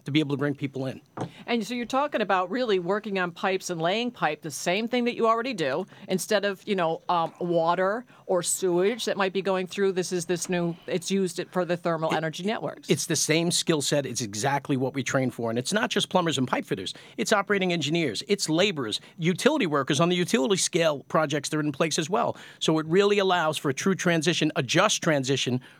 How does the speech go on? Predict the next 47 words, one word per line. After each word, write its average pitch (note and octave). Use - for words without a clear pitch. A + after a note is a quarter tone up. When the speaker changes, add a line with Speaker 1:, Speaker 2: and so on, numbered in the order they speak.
Speaker 1:
for D3
those D3
workforce. A#2+
Speaker 2:
And A#3+
with B3+
the B3+
new E4
climate A#3+
law, C#3+
part A3+
of G3
that E3+
talks F3
about D#3
addressing D3+
disadvantaged C#3+
communities D3
Speaker 1:
Correct. G3+
Speaker 2:
who A3
have G#3
been A#3+
harmed G#3
by D#3
fossil D#3+
fuels, C#3+
uh, -
Speaker 1:
Right. D#3+
Speaker 2:
and E3
pollution. D#3
So, G#3+
um, F3
in G#3+
this D4+
case, F#3
so G#3
if F3
we're G#3
talking A3
about G3+
some G3+
of F3+
these F3
campuses F#3+
and F#3
they're F#3+
in F#3
more F#3+